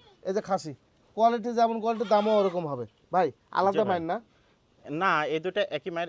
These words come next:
Speaker 2: একই জোড়া।
Speaker 1: আচ্ছা, পাটিটা ছেড়ে দেন, খাসিটাকে দেখান তো দেখি। আচ্ছা, ও পাশে একটু ঘুরান।
Speaker 2: একই কালার।
Speaker 1: আচ্ছা,
Speaker 2: সেম।
Speaker 1: খাসিটা আলাদাভাবে দাম বলা যায়?
Speaker 2: হ্যাঁ, বলা যাবে, আলাদাও বলা যাবে।
Speaker 1: জি।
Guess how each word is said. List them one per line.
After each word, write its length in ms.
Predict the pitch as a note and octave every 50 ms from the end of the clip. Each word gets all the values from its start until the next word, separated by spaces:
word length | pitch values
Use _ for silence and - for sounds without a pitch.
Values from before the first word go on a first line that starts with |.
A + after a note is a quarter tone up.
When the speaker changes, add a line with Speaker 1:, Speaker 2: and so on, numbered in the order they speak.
| - -
Speaker 2:
একই 200 | C3 - D3+ C3
জোড়া। 200 | A2 G#2+ F#2+ F2+
Speaker 1:
আচ্ছা, 240 | E3 F3 - D#3+
পাটিটা 340 | C3+ - F#3 F3 F#3 F#3+ G#3+
ছেড়ে 200 | G3+ - F#3 D#3
দেন, 140 | A#2 A#2 G#2 _ _ _ _ _ _ _ _ _ _ _ _ -
খাসিটাকে 420 | F3+ E3 F#3+ F3+ F#3+ F3+ D#3+ E3
দেখান 280 | D3 D#3 D3 D3 D#3+ C#3+
তো 100 | C3+ C3
দেখি। 220 | C#3 B2+ C#3 D#3+ _ _ _ _ _ _ _ _ _ - _ _ _ _ _ _ _ -
আচ্ছা, 280 | A2+ - - - A#2 - _ _ _ _ _ _ _ _ _ _ _ -
ও 60 | -
পাশে 200 | D#3+ F#3 E3+ -
একটু 140 | E3+ - E3
ঘুরান। 260 | D#3 E3 D#3+ E3 F3 - _ _ _ _ _ _ _ -
Speaker 2:
একই 260 | - F3 - A3+ G3
কালার। 280 | - A2 G2+ F#2+ F#2 F#2+ _ _ - C#3
Speaker 1:
আচ্ছা, 180 | - - B2+
Speaker 2:
সেম। 160 | - - F3
Speaker 1:
খাসিটা 240 | F3 - G3 G#3 G3+
আলাদাভাবে 340 | F3+ F3+ F3+ F#3 G3 G#3 G3+
দাম 200 | F3+ F3+ F3+ F3
বলা 160 | F3 F3 E3+
যায়? 200 | E3 G3+ G#3 D#3+ C3 _ _ _ _ _ _
Speaker 2:
হ্যাঁ, 300 | C3 D3 F#3+ B3+ C#4+ B3+
বলা 220 | G3+ G#3 F#3+ D#3+
যাবে, 160 | D3 D3 C3+ C#3
আলাদাও 300 | C#3 C#3 C#3 D3+ D#3+ E3
বলা 240 | E3 F3 F3+ F3+
যাবে। 240 | F3+ G3 G3+ B3+ C#4+ E4 - C4+ C4 C4
Speaker 1:
জি। 140 | C#4 D3+ B2+